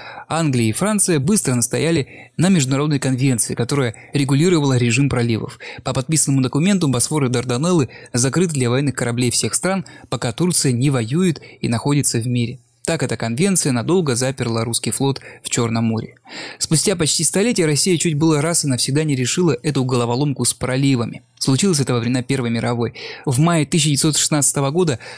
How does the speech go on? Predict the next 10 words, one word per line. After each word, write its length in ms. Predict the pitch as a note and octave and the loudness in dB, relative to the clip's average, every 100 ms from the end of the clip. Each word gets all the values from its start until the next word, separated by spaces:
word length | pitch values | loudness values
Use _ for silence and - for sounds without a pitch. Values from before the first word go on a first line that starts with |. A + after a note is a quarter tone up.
| - | -4
страны-союзницы 1000 | - D#3+ E3 C#3+ C#3+ D#3+ F3+ C#3+ - A2 - - - | -2 0 2 2 2 4 4 2 0 -2 -8 -12 -2
Великобритания, 640 | C3+ C3+ C3 C#3 F3+ D3+ | 0 2 0 0 2 2
Франция 360 | B2+ D#3 C#3+ A#2 | 2 0 0 0
и 20 | |
Россия 440 | A#2 A#2 - G3 - - - | 0 0 2 2 0 -8 -10
подписали 440 | - - - G3 F3 | -6 -2 2 2 2
секретный 400 | C#3 C#3 D3+ D3+ | 2 0 0 -2
протокол, 440 | C#3 D3 C#3 B2 | -2 -2 -2 -2
согласно 380 | - B2+ B2 A#2+ | 0 -2 0 -2
которому 460 | B2 C3+ C3 A#2+ | -2 -2 0 0